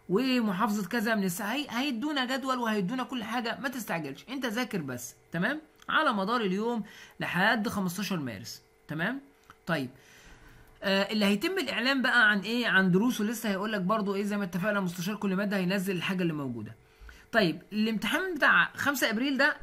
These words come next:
مش عليه درجات، مش عليه درجات. الامتحان الفعلي اللي هينجحك ويسقطك هيبقى في اتنين مايو، آه، اللي هو في بداية شهر خمسة يعني، تمام؟ هتدخل على الامتحان ازاي وهتظبط التابلت ازاي؟ كل حاجة هتيجي في وقتها، مش عايزين قلق،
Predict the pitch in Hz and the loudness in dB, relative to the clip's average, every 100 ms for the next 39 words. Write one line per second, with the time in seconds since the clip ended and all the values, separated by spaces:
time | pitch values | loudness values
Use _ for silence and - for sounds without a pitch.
0 | 202 208 202 226 226 190 151 127 - _ | -4 0 0 2 6 4 4 -6 -14 _
1 | _ _ _ _ _ _ 180 175 175 208 | _ _ _ _ _ _ -6 -2 0 2
2 | 196 160 131 120 - - _ 202 185 190 | 0 0 -4 -10 -18 -20 _ -4 -2 -2
3 | 226 175 202 208 240 262 190 180 175 165 | 0 -2 -2 -2 -2 -2 0 2 4 2
4 | 196 208 180 151 - - 214 202 202 - | 2 0 -2 -4 -6 -6 -2 -2 -2 2
5 | 180 185 165 165 180 180 156 131 107 101 | 2 2 -4 -2 0 2 2 -2 -6 -8
6 | - - _ _ - 143 139 143 147 139 | -16 -20 _ _ -8 -6 -4 -4 -4 -6
7 | 139 156 - - 143 135 139 131 113 87 | -2 -2 -4 -4 -4 -2 -4 -4 -6 -8
8 | 107 - _ 143 196 262 - - - 254 | -12 -20 _ -2 -2 -2 -10 -16 -6 -4
9 | - 330 240 226 202 220 269 202 214 240 | 0 2 2 0 -2 0 0 0 0 4
10 | 240 233 208 185 233 240 208 - 240 233 | 4 2 0 2 2 0 -2 -4 -4 -4
11 | 214 196 254 277 285 - - - _ - | -6 -2 4 6 4 0 -18 -20 _ -2
12 | 196 196 175 196 220 220 220 175 190 185 | 0 0 0 0 0 0 -2 -2 -2 0
13 | 185 156 156 135 - - 143 127 135 156 | -2 -4 -6 -8 -10 -12 -6 -4 -4 -6
14 | - 107 | -8 -10